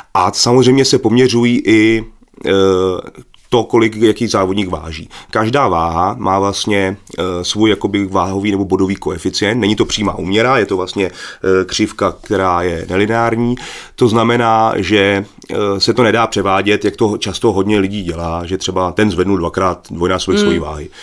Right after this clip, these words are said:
Speaker 1: To ale nejde, protože ty limity z toho lidského těla jsou někde. A když má někdo sto padesát kilo, tak nemůže třeba zvednout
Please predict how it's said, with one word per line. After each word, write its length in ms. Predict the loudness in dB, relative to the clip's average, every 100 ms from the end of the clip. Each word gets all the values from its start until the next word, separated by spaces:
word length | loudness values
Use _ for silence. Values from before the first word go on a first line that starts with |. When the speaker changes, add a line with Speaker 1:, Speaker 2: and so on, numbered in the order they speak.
| -4
Speaker 1:
To 100 | 2
ale 120 | 4
nejde, 240 | 4 4 2
protože 340 | 0 0 0
ty 100 | 2
limity 360 | 2 2 -2 -6
z 60 |
toho 200 | -4 -2
lidského 300 | -2 -2 -2
těla 180 | 0 0
jsou 160 | 0 0
někde. 400 | 0 2 2 0 -6
A 20 | -12
když 160 | -6
má 80 | -2
někdo 140 | 0 -2
sto 140 | -2
padesát 400 | -2 -2 -2 -2
kilo, 220 | 0 0
tak 140 | -2 -6 _ -8
nemůže 380 | -4 -2 -2 -2
třeba 240 | 0 0
zvednout 420 | 0 0 0 0